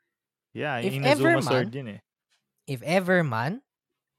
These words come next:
Speaker 2: she's more or less going to be a selfish D P S. I've always told you guys this. For the longest time, na tinitheorize ko, in contrast kay Zhongli at kay Venti,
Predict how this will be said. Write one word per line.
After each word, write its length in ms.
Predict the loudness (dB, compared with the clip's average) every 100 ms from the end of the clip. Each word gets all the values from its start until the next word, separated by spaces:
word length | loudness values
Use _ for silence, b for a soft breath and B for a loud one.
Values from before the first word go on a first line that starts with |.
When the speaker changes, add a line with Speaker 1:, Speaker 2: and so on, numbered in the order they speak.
| _ _ _ _ _ _ _
Speaker 2:
she's 420 | -8 -2 -2 0
more 240 | 4 6 6
or 160 | 2
less 400 | 2 0 -2 -4
going 320 | 0 2 2
to 80 | -2
be 480 | -6 -2 -2 -4 -8 _ _ _ _ _ _ _ _ _ _ _ _ _ _ _
a 80 | -8
selfish 560 | -2 2 2 2 -4 -2
D 160 | -2
P 240 | -2 -6 -8
S. 400 | -10 -12 -18 _ _ -6
I've 160 | -6 4
always 560 | 6 8 6 2 -4 -6 2
told 260 | 6 6
you 140 | 4 2
guys 340 | 4 2 0
this. 380 | -6 -10 -12 -14 _ _ _
For 160 | -2 4
the 60 |
longest 340 | 8 8 6 2
time, 240 | 2 2
na 160 | 0 -4 -4
tinitheorize 680 | -2 0 4 4 4 2 0
ko, 240 | -2 -2 b b b b _ _ _ _ _ _ _ _ _ _
in 200 | -4 -2
contrast 560 | 6 6 6 2 2 0
kay 160 | -4
Zhongli 480 | 4 4 4 2 0
at 80 | 0
kay 240 | -2 -4
Venti, 560 | -2 -4 -6 -8 -12